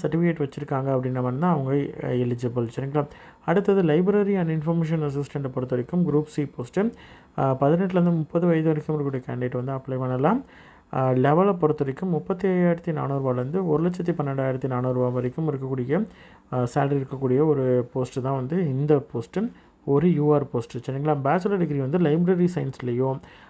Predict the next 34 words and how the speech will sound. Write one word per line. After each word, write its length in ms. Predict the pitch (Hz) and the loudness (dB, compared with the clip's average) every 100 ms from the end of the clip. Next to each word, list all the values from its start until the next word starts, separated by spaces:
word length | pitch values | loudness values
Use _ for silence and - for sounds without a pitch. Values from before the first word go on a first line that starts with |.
| - | -6
அல்லது 260 | 131 131 156 | -2 0 2
library 480 | 147 147 175 196 190 | 2 2 4 2 2
and 160 | 180 151 | 0 0
information 480 | 147 175 180 175 156 | -2 2 2 2 -2
science-லயோ 600 | 143 135 - 127 127 151 | -2 -4 -6 -2 0 2
முடிச்சிருக்காங்க 580 | 147 139 151 143 131 127 | 0 -2 -2 -2 -2 0
அப்படின்ற 300 | 127 127 123 | 0 0 -2
மாதிரி 160 | 120 123 | -4 -2
இருந்தா 140 | 160 | 0
அவங்க 180 | 156 127 | 0 0
எலிஜிபிள். 360 | 120 120 135 220 - - - - | 0 2 2 2 -2 -20 -20 -2
ரெண்டு 260 | 139 175 196 | 2 4 4
வருடம் 320 | 165 180 160 | 4 4 2
வந்து 240 | 139 147 180 | 0 -2 0
எக்ஸ்பீரியன்ஸ் 580 | 139 - - 208 175 - | 0 -4 -2 0 0 0
இருக்கு 220 | 139 139 | -2 0
அப்படின்ற 260 | 135 131 127 | 0 0 -2
மாதிரி 160 | 117 | -2
இருந்தா 180 | 113 160 | -4 -2
அவங்க 240 | 175 139 135 | -2 -2 -4
கண்டிப்பா 380 | 127 120 131 | -6 -4 -4
வந்து 220 | 127 120 175 - - - - | -4 0 -2 -2 -10 -20 -10
அப்ளை 280 | 123 - 127 | -8 -2 -2
பண்ணலாம். 480 | 151 120 117 120 117 | -2 -6 -2 -2 -2
சரிங்களா? 340 | - 135 147 151 | -4 -4 0 0
டிசேபிளை 480 | 139 170 196 180 165 | 0 0 0 2 2
பொறுத்த 180 | 135 135 | 2 -2
வரைக்கும் 360 | 131 139 180 | -4 -2 -2
com-, 240 | 180 151 - | -2 -6 -6
diploma 400 | 143 - 185 185 | -8 -4 -2 2
in 120 | 175 170 | 2 2
computer 360 | 151 147 151 | -2 0 -2
application 440 | 143 147 147 139 139 | -2 -2 -2 -4 -4
முடிச்சிருக்காங்க 500 | 131 131 - 123 | -8 -8 -8 -4